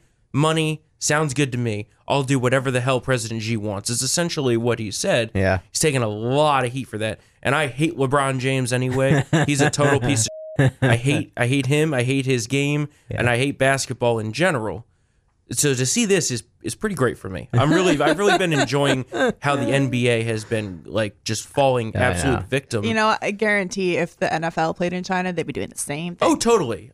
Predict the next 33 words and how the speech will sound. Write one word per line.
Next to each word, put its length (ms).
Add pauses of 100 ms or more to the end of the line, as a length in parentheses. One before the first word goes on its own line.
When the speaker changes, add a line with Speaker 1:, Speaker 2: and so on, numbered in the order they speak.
Speaker 1:
Yeah, 80
Speaker 2:
Yeah. 400
Speaker 1:
I, 60
I 40
don't, 140
I 100
don't 160
disagree 240
Speaker 2:
Yeah. 160
Speaker 1:
with 160
that. 260 (400)
And 460 (380)
the, 240
Speaker 3:
Ugh. 100
Speaker 1:
the, 180 (140)
the 80
part 300
that 80
really 380
crossed 360
the 60
line 220
for 100
me 140
is 140
when 200
they 100
have 420
N 220
B 180
A 100
security 600
guards 560